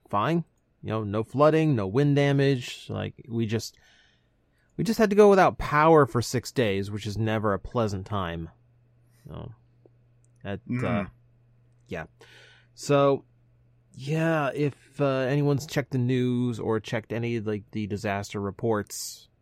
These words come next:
Speaker 1: 'cause I know the news loves to show, like, all the devastation, uh, which is admittedly a small percent of what the hurricane did, like, like, like,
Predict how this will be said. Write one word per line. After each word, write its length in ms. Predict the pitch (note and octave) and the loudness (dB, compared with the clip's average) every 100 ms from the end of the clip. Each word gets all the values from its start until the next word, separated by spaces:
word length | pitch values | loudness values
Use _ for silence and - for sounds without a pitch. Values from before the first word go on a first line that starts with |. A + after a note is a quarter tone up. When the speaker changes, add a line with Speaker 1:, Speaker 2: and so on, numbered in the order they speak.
| _ | _
Speaker 1:
'cause 200 | G#2 F#2+ | -8 -4
I 60 | G#2+ | -2
know 220 | G#2+ A2+ | -2 0
the 60 | |
news 300 | A#2 A#2+ A2+ G#2 | 0 0 -2 -2
loves 340 | A2 A#2+ A#2 | 0 0 -2
to 80 | A#2+ | -6
show, 360 | - B2 A#2 | -2 0 2
like, 220 | A#2 A2 G#2 | 2 0 0
all 200 | A2 A2+ | -2 0
the 100 | A2 | 0
devastation, 640 | A#2 A2+ - B2+ A#2 D#3+ - _ _ _ _ _ _ _ | 0 0 -2 -2 0 -2 -4 _ _ _ _ _ _ _
uh, 320 | F2+ E2+ E2+ F2 | -12 -10 -8 -8
which 360 | A2 G#2 - _ _ _ _ | -10 -12 -16 _ _ _ _
is 180 | - C#3+ | 2 4
admittedly 420 | D3+ D3+ F#3 A3+ | 4 4 4 2
a 100 | C3 | 0
small 500 | - D#3 D3 E3 F#3 _ _ | 0 2 6 6 4 _ _
percent 720 | - C#3+ - - - G#2+ D3 - | 0 0 0 -4 -4 -4 -6 -6
of 140 | D3 C#3 | -4 0
what 160 | D#3 | 0
the 80 | D3+ | 2
hurricane 920 | D#3+ E3 D#3 - D#3+ D3 D3+ D3+ D#3+ D3 _ | 4 4 2 -2 -2 0 0 0 -2 -6 _
did, 300 | D3 D#3 D#3+ D#3 - | 0 2 -2 -10 -14
like, 420 | - A#2 A#2 _ - | -6 -6 -6 _ -10
like, 220 | G#2+ G#2+ - - _ _ _ - | -6 -6 -10 -20 _ _ _ -4
like, 200 | A#2 | -4